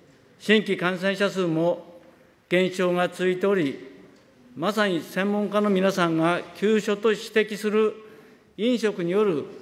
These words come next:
感染リスクへの対策の成果が現れているものと考えております。今般の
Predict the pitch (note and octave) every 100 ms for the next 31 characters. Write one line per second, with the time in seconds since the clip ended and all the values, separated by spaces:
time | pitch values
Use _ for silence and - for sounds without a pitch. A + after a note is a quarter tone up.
0 | - - - - - E3+ F3+ F3+ F#3 F3
1 | G3 G3 F#3+ E3 D#3+ D#3 D#3+ E3+ F3+ F#3
2 | F3+ G3+ G#3+ G#3 E3+ F3+ F#3 - - -
3 | - _ _ - D#3+ G#3 G#3 G#3+ G#3+ F#3
4 | F3+ F#3+ G#3+ - C#3+ D3+ D3+ D3 B2 A#2
5 | A2 - - - - - _ _ _ -
6 | - _ - F#3+ G3 F3 E3+ E3 E3+